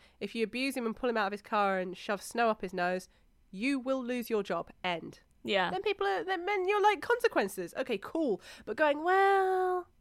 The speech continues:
Speaker 1: you might get in trouble, you might get called out, but you probably won't get persecuted," or, and if it's all a bit vague, then it's all, but yes, they just need to make it clear.
Speaker 2: Hmm.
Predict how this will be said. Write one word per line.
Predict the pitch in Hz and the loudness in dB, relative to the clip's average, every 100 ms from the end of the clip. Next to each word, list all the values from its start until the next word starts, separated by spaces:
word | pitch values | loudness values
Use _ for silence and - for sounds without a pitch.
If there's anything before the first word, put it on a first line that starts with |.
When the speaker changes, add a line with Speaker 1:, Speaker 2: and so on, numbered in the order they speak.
| _ _ - - - _ - | _ _ -20 -20 -20 _ -6
Speaker 1:
you | 285 | 0
might | 403 427 | 2 0
get | - | -4
in | 277 | -6
trouble, | 320 320 302 302 311 311 302 302 285 | -6 -2 0 0 0 0 0 -2 -4
you | 262 | -8
might | 262 269 | -6 -6
get | - - | -8 -10
called | - 254 277 | -10 -2 2
out, | 285 277 269 254 247 233 233 | 2 4 6 6 6 2 0
but | 127 | -10
you | |
probably | 214 214 254 247 | -6 -6 -4 -4
won't | 247 214 - | -2 -4 -4
get | 185 - _ _ _ _ _ _ | -10 -10 _ _ _ _ _ _
persecuted," | - 277 262 269 - 262 247 - 262 247 240 233 226 220 | -8 -6 -6 -10 -8 -8 -8 -2 0 0 0 0 -2 -2
or, | 185 156 - - | -2 -4 -6 2
and | 254 | 4
if | 294 | 4
it's | 311 | 2
all | 359 | 0
a | - | 2
bit | - | 0
vague, | 180 160 | 0 -2
then | 160 | -4
it's | 175 - | -8 -4
all, | 185 175 _ _ _ _ _ - | -6 -6 _ _ _ _ _ -10
but | 180 | 0
yes, | 208 175 185 | 2 2 0
they | 320 | -2
just | 403 | 0
need | 427 | 0
to | 359 | 2
make | 339 294 | -2 -2
it | - | -6
clear. | 302 339 - _ _ | -4 -4 -4 _ _
Speaker 2:
Hmm. | 233 220 196 | -8 -6 -6